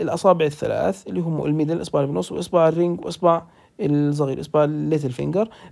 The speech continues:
بنحطه على الترتيب بالثالث، بالثيرد، والفورث، والفيفث انتركوستال سبيس. هيك أنت بتقدر تعد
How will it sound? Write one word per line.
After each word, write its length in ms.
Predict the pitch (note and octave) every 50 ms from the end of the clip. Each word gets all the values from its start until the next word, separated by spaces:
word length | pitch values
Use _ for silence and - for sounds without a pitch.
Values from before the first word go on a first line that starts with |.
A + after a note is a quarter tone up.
| -
بنحطه 520 | - E3+ - - G3 G3 - G3+ G3 G3 G3 - _ _ - - -
على 100 | G3 G#3+
الترتيب 520 | - - G#3 F#3 F#3+ - - F3+ F3+ F3+ F3 - - _ _
بالثالث، 540 | - D#3 - - F3+ F3+ E3+ E3 E3+ F3 E3+ - _ _ _ -
بالثيرد، 800 | G3 D3 D3+ D#3 D3 D3 D3 - - - F#3 F3 D#3 C#3+ C3+
والفورث، 520 | C#3+ C#3 C3+ - - F#3+ E3+ D3 C#3 - D#3
والفيفث 440 | D3+ D3 D3 G#3+ A3+ A#3 A3+ - - _ _ _ -
انتركوستال 680 | F#3 F#3 F3 - D3 D3+ - C#3 C3+ - - A2+ - D3
سبيس. 340 | - - - - - - _ _ _ _ _
هيك 160 | - A3+ G#3+ A3
أنت 140 | G#3 F#3+
بتقدر 420 | G3 F3+ F#3 G3 F#3 F3+ F3 F3 D#3+
تعد 400 | D3+ - D#3+ E3+ F#3 F#3 -